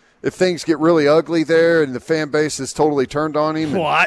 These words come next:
Speaker 2: that's
Speaker 1: the
Speaker 2: already
Speaker 1: team,
Speaker 2: happened.
Speaker 1: he's lost
Speaker 2: I
Speaker 1: the
Speaker 2: don't,
Speaker 1: team.
Speaker 2: I don't think you have to, well,
Speaker 1: Yeah.
Speaker 2: on those ifs you just said, I think all those are realities right now.
Speaker 1: Yeah. Well, I, I, I don't know.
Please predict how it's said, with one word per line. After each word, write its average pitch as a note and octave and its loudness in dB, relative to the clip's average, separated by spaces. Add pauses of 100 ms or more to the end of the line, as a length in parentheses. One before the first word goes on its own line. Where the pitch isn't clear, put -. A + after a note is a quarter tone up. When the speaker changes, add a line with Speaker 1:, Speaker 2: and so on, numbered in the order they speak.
Speaker 2:
that's F#3 -2
Speaker 1:
the G#3+ 0
Speaker 2:
already E3+ 0
Speaker 1:
team, E3 2
Speaker 2:
happened. F3+ 2
Speaker 1:
he's B2+ -6
lost D3+ 0
Speaker 2:
I - -4
Speaker 1:
the - -6
Speaker 2:
don't, - -10
Speaker 1:
team. D#3+ -2
Speaker 2:
I E3+ 2
don't G3+ 0
think E3 -6
you D#3 -4
have D#3 -4
to, D3+ -6
well, D#3 -6
Speaker 1:
Yeah. B2 -4
Speaker 2:
on E3 -4
those E3 -8
ifs F#3 -4
you G#3+ -8
just G3+ -8
said, A3 -6
I G#3 -2
think F3+ -10
all D3+ -4
those D3+ -6
are B2+ -10
realities B2 -6
right F#2+ -16
now. F2+ -18 (1000)
Speaker 1:
Yeah. B2 0 (160)
Well, F#3+ 2
I, B2 -10 (300)
I, B2 -10 (180)
I E3 2
don't D3+ -4
know. C3 -2